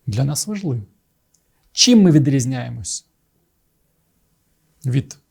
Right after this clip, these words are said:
російських фашистів? Ну, зрештою, від всього світу. А в чому збігаємося? Ну, не з фашистами російськими, звісно, а з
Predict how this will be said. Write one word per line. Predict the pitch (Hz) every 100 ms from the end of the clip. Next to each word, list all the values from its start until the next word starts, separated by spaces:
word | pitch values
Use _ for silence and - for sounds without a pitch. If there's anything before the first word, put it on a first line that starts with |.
| -
російських | 131 113 151 156 196
фашистів? | 208 190 185 - - 135 _ _ _ _ _ _ _ -
Ну, | 277
зрештою, | 233 220 - 214 190
від | 175 _ _ _ _ _ _
всього | - 180 156
світу. | - 131 -
А | -
в | -
чому | 226
збігаємося? | 254 233 139 135 123 123 - 135 _ _
Ну, | 135
не | 127 120
з | -
фашистами | 156 208 190 143
російськими, | 165 143 170 - 165
звісно, | 143 139 131 143 - _ - - - -
а | - 151
з | 175 175 202